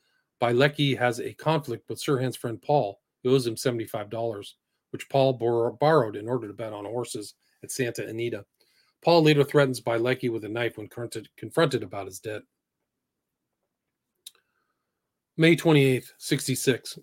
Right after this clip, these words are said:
According to the L A P D, at seven thirty P M, Sirhan goes to his first meeting of the ancient mystical order Rosicrucius at the Society's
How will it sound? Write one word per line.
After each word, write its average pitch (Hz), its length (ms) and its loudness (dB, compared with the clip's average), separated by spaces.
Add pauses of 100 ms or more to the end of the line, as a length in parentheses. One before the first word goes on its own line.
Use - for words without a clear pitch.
According 196 340 4
to 160 60 -6
the - 120 0
L 147 140 6
A 139 80 8
P 135 220 0
D, 120 240 -2
at 104 80 -8
seven 160 240 0
thirty 147 280 -2
P 127 340 -6
M, 104 240 -10 (340)
Sirhan 160 380 4
goes 131 200 6
to - 80 -4
his 117 120 -4
first 143 320 0
meeting 127 240 0
of 107 80 -10
the - 140 -10
ancient 139 340 -4
mystical 127 560 -6
order 123 300 0 (360)
Rosicrucius 123 840 2 (420)
at 123 100 -10
the 127 80 -4
Society's 139 760 2